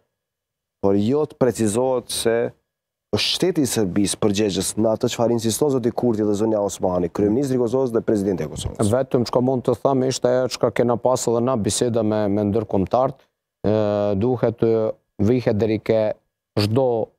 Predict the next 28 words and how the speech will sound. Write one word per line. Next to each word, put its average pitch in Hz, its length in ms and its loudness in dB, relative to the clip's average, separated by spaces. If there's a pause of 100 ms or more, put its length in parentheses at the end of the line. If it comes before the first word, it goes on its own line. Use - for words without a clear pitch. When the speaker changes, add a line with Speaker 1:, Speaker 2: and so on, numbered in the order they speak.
(380)
Speaker 2:
fakt 131 300 -2
dhe 117 320 0
mbas 110 320 0
asaj 117 400 0 (320)
të 113 80 2
tregohet 113 480 0
sakt 120 260 0
se 110 160 0
kush 120 380 -2
ishte - 160 -6 (280)
përgjegjës, 110 580 0 (400)
e, 104 100 2 (240)
në, 107 260 0
në, 110 300 0
në 107 80 -2
këtë - 240 -2
mënyrë. 98 220 0 (300)
Ato 107 280 0
janë 123 240 0
përmend 123 320 0
shumë 139 240 -2
faktore, 117 480 0
janë 117 200 -2
përmend 117 360 0
edhe 110 160 0
shtete 117 300 0
të - 60 -12
tjerë 113 220 0